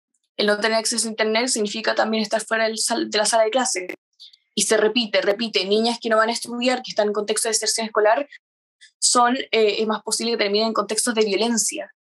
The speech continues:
violencia intrafamiliar, en contextos de violación, no saben,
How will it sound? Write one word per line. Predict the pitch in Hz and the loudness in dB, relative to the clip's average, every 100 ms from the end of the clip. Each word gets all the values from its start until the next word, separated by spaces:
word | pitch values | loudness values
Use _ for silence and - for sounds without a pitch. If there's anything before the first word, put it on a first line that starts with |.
| _ _ | _ _
violencia | 202 185 185 | 0 0 0
intrafamiliar, | - 202 220 247 277 247 - - _ _ _ _ - | -2 0 2 4 4 2 0 -8 _ _ _ _ -2
en | 208 | 0
contextos | 190 185 196 - 220 214 | 0 0 -2 -2 0 0
de | 175 | 0
violación, | 214 254 320 285 214 202 _ _ _ _ _ | 0 0 2 2 2 -4 _ _ _ _ _
no | 226 | 0
saben, | 220 214 208 | 2 2 2